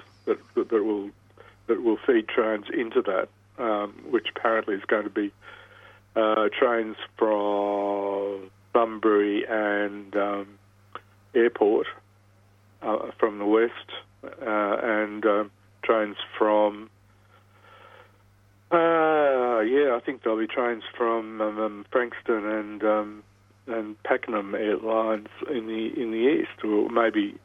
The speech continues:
maybe they'll just be, um, Pakenham line trains and, um, uh, trains from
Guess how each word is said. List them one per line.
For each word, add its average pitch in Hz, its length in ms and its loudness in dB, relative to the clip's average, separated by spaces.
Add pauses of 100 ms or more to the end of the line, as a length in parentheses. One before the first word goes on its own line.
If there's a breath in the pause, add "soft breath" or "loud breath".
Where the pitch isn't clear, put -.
(140)
maybe 113 260 4
they'll 104 220 2
just 104 320 -2
be, 98 280 -2
um, 101 180 -6 (300 soft breath)
Pakenham 113 400 0
line 107 260 2
trains 107 440 0
and, 104 340 -2
um, 104 240 -2 (920 soft breath)
uh, 110 300 4
trains 110 400 0 (140)
from 104 560 0